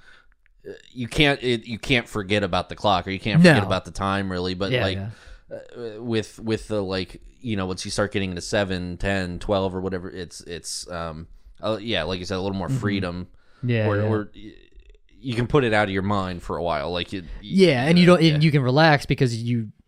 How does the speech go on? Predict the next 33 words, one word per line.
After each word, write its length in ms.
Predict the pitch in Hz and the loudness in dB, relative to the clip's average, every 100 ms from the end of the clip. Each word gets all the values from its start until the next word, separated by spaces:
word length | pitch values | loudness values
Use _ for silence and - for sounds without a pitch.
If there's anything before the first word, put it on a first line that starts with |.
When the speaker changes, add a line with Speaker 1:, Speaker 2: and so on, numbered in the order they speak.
| _ | _
Speaker 2:
if, 200 | 160 131 139 143 - | 0 0 0 -4 -2
I 60 | |
mean, 160 | 139 127 | 0 0
essentially, 680 | 113 - 151 - 135 123 120 | 0 4 4 4 2 4 2
if 120 | - | 2
you're 100 | 117 | 2
doing 220 | 120 113 | 4 2
a 40 | 107 | 2
show, 240 | - 117 | 2 2
you, 260 | 117 120 110 - | 2 0 -4 -2
you 140 | 131 107 | 0 2
did, 540 | 131 123 117 107 107 - | 4 6 6 2 -2 -4
you, 360 | 139 143 120 127 | 2 4 4 0
you 140 | 139 139 | 2 4
know 200 | 135 139 | 6 6
how 140 | 131 | 6
long 240 | 120 117 107 | 4 2 2
the 60 | |
material 320 | 113 113 117 104 | 0 0 0 0
is 80 | |
gonna 140 | 113 107 | -2 -2
take 260 | 127 120 - | 0 -2 -2
to 60 | - | -2
tell. 400 | 131 107 90 - 117 | 0 0 -2 -8 -6
Speaker 1:
Mm-hmm. 240 | 98 87 - | -4 -4 0
Speaker 2:
So 600 | - 131 123 117 113 - - _ _ _ | 6 8 8 6 4 0 -8 _ _ _
you 160 | - 151 | 2 6
don't 160 | 139 131 | 6 6
have 160 | 135 | 6
to 60 | 127 | 4
worry. 260 | 120 139 131 | 6 6 6
But, 160 | 139 120 | 4 6
like, 300 | 120 110 | 4 2